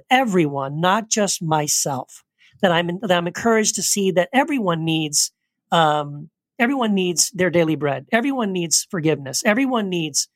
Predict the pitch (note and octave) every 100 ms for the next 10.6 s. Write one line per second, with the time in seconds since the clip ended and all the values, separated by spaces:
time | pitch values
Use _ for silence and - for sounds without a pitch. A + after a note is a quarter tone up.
0 | _ _ F#3 - F3 E3+ D#3 - D#3+ C3+
1 | _ E3 D#3 - _ _ _ A3+ F#3+ G3+
2 | G#3+ G3 G#3 G3+ - F#3+ F3+ E3+ D#3+ -
3 | F3+ E3 D#3+ - - _ _ F#3 E3 D#3+
4 | - E3+ D#3+ E3+ D3 D#3 E3 F#3 F3 F3+
5 | G3 E3+ E3+ E3 E3 E3+ E3+ F3+ F3+ F3+
6 | F3+ G3 G#3 G3+ - _ _ _ - E3
7 | F3 F3 - D#3+ D3+ G3+ B3+ _ F3+ E3+
8 | F#3 F#3+ - - F3+ - - E3 D3+ D#3
9 | D3+ F3 E3 D#3+ F3+ F3 - F3+ F3 D#3+
10 | D3+ - E3 D#3 E3 F#3+